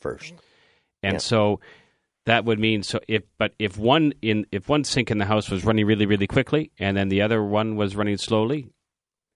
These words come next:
Speaker 2: it might not be a vent then.
Speaker 1: That's, that's right. It probably is. The drain line itself is starting to get, um, plugged with grease or hair or soap film or something like that.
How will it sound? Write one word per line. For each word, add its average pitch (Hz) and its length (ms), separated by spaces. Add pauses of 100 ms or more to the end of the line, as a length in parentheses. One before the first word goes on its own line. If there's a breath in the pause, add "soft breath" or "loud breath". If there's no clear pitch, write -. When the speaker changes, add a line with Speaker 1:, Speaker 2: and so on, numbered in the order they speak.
Speaker 2:
it 92 160
might 92 240
not 113 200
be 87 120
a 76 40
vent 71 220
then. 80 140
Speaker 1:
That's, - 240 (100)
that's - 380
right. 82 320
It 98 240
probably 87 560
is. 85 200 (120)
The 90 100
drain 92 380
line 90 260
itself 113 580
is 82 140
starting 87 480
to 90 160
get, 90 500 (800)
um, 85 480
plugged 98 380
with 90 420 (1000)
grease 95 500
or 92 180
hair 90 840
or 85 40
soap - 480
film 87 320
or 87 60
something 90 420
like 82 220
that. 87 280